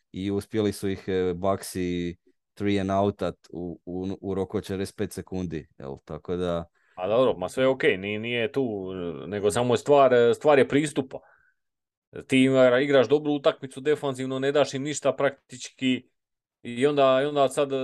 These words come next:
Speaker 2: zato što je četrdeset sekundi prije kraja, sad odjedanput igraš taj nekakav prevent, odustaješ od onoga šta je, šta ti je, šta si dobro radio cijelu utakmicu,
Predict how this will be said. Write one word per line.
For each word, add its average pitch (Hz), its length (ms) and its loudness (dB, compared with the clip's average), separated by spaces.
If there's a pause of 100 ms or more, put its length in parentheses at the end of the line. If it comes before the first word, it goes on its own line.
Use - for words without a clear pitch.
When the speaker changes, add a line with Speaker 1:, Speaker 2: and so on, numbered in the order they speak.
(360)
Speaker 2:
zato 139 240 -4
što 135 100 -10
je 123 60 -8
četrdeset 135 320 -6
sekundi 147 320 -4
prije 131 180 -2
kraja, 160 480 4 (600)
sad 156 180 -2
odjedanput 147 520 -2
igraš 143 300 0
taj 143 180 0
nekakav 131 440 -6
prevent, 135 360 -4
odustaješ 131 480 -2
od 127 100 -4
onoga 143 280 -2
šta 123 180 -4
je, 123 100 -4
šta 120 220 -8
ti 127 100 -8
je, 120 160 -6
šta 117 260 -8
si 123 200 -12
dobro 135 260 -2
radio 143 260 0
cijelu 147 260 -10
utakmicu, 165 640 -6